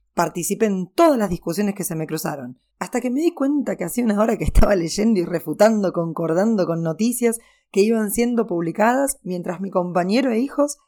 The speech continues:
miraban una película. ¿Qué estaba haciendo? Debo decir que hasta hoy sigo luchando por no discutir con medio mundo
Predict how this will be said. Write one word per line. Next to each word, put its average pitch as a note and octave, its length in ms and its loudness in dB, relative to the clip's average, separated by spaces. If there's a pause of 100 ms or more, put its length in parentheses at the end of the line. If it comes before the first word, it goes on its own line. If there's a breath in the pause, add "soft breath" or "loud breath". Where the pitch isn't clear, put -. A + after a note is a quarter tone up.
(120)
miraban F#3+ 440 4
una F3+ 180 -4
película. D3+ 560 -10 (800)
¿Qué F4 100 0
estaba D4+ 340 0
haciendo? D#3+ 640 -2 (560)
Debo C#4+ 260 2
decir A#3 360 -2
que A#3+ 80 -2
hasta G#3+ 280 -2
hoy G3 220 2
sigo F#3 260 -2
luchando F#3 440 0
por E3 180 0
no F3 100 -4
discutir E3 420 -4
con F3 160 0
medio E3 220 2
mundo F#3+ 380 2